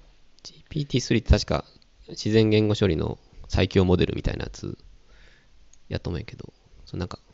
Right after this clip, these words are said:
自然言語処理って、多分今まではその、単に日本語を英語に訳すとか、えっと、ここの単語穴埋めするとか、なんかそういう感じだったけど、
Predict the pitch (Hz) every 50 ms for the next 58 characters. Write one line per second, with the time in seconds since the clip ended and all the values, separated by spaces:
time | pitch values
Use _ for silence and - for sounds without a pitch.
0 | - - - _ - - - - 131 147 147 147 147 147 - 151 120 - - -
1 | - - _ _ - - _ _ _ _ _ _ _ _ - - - - - -
2 | 107 101 98 104 107 110 110 98 82 76 - - - - - - - - - -
3 | - - _ _ _ - 107 98 92 87 82 - - - - - 98 101 101 101
4 | 95 95 95 95 92 95 92 87 85 - - - - - - - 71 62 - -
5 | _ _ - - _ _ _ _ _ _ _ _ _ _ _ _ - - - -
6 | _ - - - - - - - - - - 87 92 90 85 - - 90 95 92
7 | 85 90 90 87 92 92 85 82 - 90 90 - - - - - - - - -
8 | - _ _ - - _ _ _ _ _ _ _ _ _ _ _ _ _ _ _
9 | - - - - - 107 - - - 101 - 101 98 - - - - - - -
10 | - -